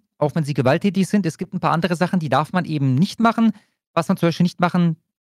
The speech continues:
darf, obwohl, wollte grad sagen, Polizei darf man eigentlich schon. Also man hätte hier aus einigen, ähm, erste Mai-Demos einen größeren Skandal machen können aus, als aus Chemnitz, hat man aber nicht. Man hätte aus, äh, dem G einundzwanzig Treffen einen größeren Skandal machen können.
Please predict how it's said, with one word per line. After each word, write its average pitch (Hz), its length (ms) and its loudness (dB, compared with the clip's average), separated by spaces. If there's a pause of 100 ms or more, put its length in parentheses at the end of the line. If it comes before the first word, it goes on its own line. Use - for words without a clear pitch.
(100)
darf, 170 360 2
obwohl, 156 800 2 (480)
wollte 156 140 -2
grad 151 140 0
sagen, 131 400 2
Polizei 156 460 -2
darf 143 380 0
man 175 140 0
eigentlich 151 600 -4
schon. 135 380 0 (1000)
Also 135 160 -2
man 139 100 4
hätte 156 160 -2
hier 170 180 2
aus 160 100 -4
einigen, 170 720 2
ähm, 156 240 0
erste 165 340 -2
Mai-Demos 165 600 0
einen 165 60 2
größeren 160 400 0
Skandal 135 320 0
machen 135 240 0
können 143 260 0
aus, - 240 -4
als 156 220 -4
aus - 160 -4
Chemnitz, 160 320 0
hat - 120 -2
man 156 120 0
aber 127 160 2
nicht. 156 320 -2
Man 143 120 2
hätte 156 280 0
aus, 151 400 -2
äh, 156 200 -2
dem 143 260 -2
G 139 180 -2
einundzwanzig 151 480 0
Treffen 120 440 -2
einen 139 120 -2
größeren 147 320 0
Skandal 131 280 -2
machen 131 220 -2
können. 147 280 2